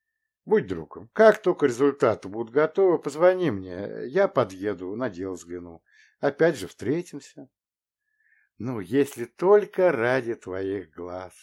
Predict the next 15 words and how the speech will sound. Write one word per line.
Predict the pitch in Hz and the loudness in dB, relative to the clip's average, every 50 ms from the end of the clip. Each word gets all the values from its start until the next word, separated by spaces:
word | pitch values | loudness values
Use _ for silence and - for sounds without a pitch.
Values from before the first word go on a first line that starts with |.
| - _ _ _ _ _ _ _ _ _ _ _ _ _ - | -20 _ _ _ _ _ _ _ _ _ _ _ _ _ 2
Только | 165 196 202 180 - 180 | 4 4 4 4 0 -6
для | 156 156 151 | -6 -6 -8
тебя | - - 151 127 95 107 113 113 107 | -4 -2 -4 -2 0 0 0 0 -2
действует | 95 95 110 117 120 117 - - 120 117 - | -4 -4 -4 -2 -2 -4 -6 -8 -10 -10 -10
специальное | - - 143 - - 180 190 202 196 180 160 147 | -12 -12 -12 -2 2 4 4 4 4 2 -2 -6
предложение. | - - 113 104 101 98 87 82 92 95 92 90 90 87 87 _ _ _ _ _ _ _ _ | -6 -6 -6 -4 -4 -4 -4 -6 -6 -8 -8 -10 -14 -20 -20 _ _ _ _ _ _ _ _
За | 165 208 214 | 6 8 8
отдельную | 208 185 214 226 214 180 156 147 131 | 8 8 6 4 4 4 2 0 -2
плату | - - 98 104 113 113 - - 110 101 _ _ _ _ _ - | -2 -4 -4 -4 -4 -6 -8 -14 -20 -20 _ _ _ _ _ -2
я | 147 175 | 2 4
раскрою | 185 190 - - - 214 214 208 | 4 4 2 4 6 6 6 6
тебе | 208 - 170 165 180 175 165 175 - _ | 4 0 0 2 4 4 2 2 -4 _
все | _ - - - 208 226 226 | _ -8 -4 0 4 6 6
тайны | 214 - 180 175 175 170 165 156 | 6 6 6 4 4 4 2 -2
следствия, | 139 - - 110 117 123 123 117 - - - 123 117 117 | -4 -6 -6 -4 -4 -4 -4 -6 -10 -12 -10 -8 -8 -8